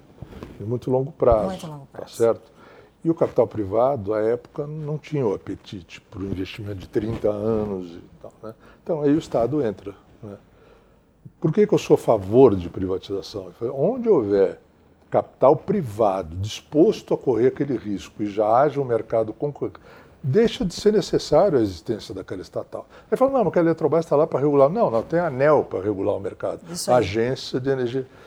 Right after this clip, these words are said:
Speaker 1: entendeu? Então, a, o papel da Eletrobras não é regular mercado, nada. <clears throat>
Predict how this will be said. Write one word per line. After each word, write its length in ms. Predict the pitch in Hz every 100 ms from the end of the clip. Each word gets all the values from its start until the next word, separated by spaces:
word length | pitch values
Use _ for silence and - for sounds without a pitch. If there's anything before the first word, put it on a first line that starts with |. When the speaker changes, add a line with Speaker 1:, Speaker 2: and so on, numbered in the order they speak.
| -
Speaker 1:
entendeu? 300 | _ 113 135 - - _
Então, 240 | - 165 156
a, 80 | 135
o 80 | 110
papel 380 | 135 131 160
da 80 | 156
Eletrobras 520 | 131 120 117 113 143
não 200 | 165 208
é 100 | 139
regular 400 | 127 101 92 95
mercado, 560 | 90 87 - 107 123 147 101
nada. 220 | 110 - - - -
<clears throat> 400 | - 131 -